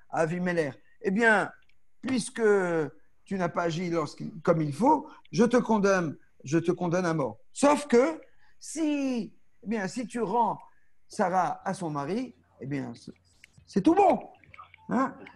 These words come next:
Euh, tu vivras. Non, non. Le verset ne, ne se suffit pas de la restitution de Sarah à Abraham. Encore faut-il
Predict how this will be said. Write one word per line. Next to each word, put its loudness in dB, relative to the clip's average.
Euh, 2
tu 4
vivras. 4
Non, 4
non. 0
Le 4
verset -2
ne, -2
ne -2
se -4
suffit -4
pas 0
de 4
la 4
restitution -6
de 0
Sarah 2
à 2
Abraham. -2
Encore -2
faut-il -6